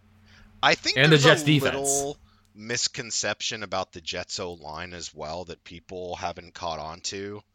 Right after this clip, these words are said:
Speaker 1: Um,
Speaker 2: That they are actually talented?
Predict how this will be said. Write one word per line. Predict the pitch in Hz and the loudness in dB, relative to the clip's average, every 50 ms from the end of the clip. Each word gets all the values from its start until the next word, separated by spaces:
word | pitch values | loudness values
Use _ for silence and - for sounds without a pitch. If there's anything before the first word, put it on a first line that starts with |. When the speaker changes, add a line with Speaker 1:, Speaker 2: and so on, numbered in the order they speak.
| _ _ _ _ _ _ _ _ _ _ _ _ _ - | _ _ _ _ _ _ _ _ _ _ _ _ _ -12
Speaker 1:
Um, | 82 80 78 78 78 78 80 80 78 78 78 78 73 _ _ _ _ _ _ _ _ _ _ _ _ - | -8 -8 -6 -6 -6 -6 -8 -10 -12 -16 -20 -20 -20 _ _ _ _ _ _ _ _ _ _ _ _ 0
Speaker 2:
That | - 110 107 | 0 0 2
they | - 101 95 | 2 2 2
are | 98 101 98 | 4 4 4
actually | 95 95 - - 101 | 2 2 0 -4 -4
talented? | - 104 98 104 104 - 143 135 123 | -2 -2 0 0 0 0 0 -2 -2